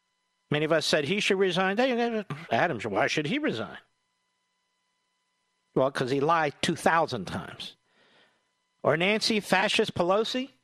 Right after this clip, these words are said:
in the way she runs the so-called House of Non-Representatives?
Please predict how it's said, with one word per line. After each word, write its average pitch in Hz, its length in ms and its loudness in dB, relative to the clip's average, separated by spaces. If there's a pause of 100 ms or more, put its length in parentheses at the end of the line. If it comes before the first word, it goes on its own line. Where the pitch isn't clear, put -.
(240)
in 147 100 2
the 151 80 2
way 190 140 2
she 202 200 0
runs 190 320 0
the 165 180 0
so-called 185 500 2
House 175 320 2
of 123 220 0
Non-Representatives? 196 1000 0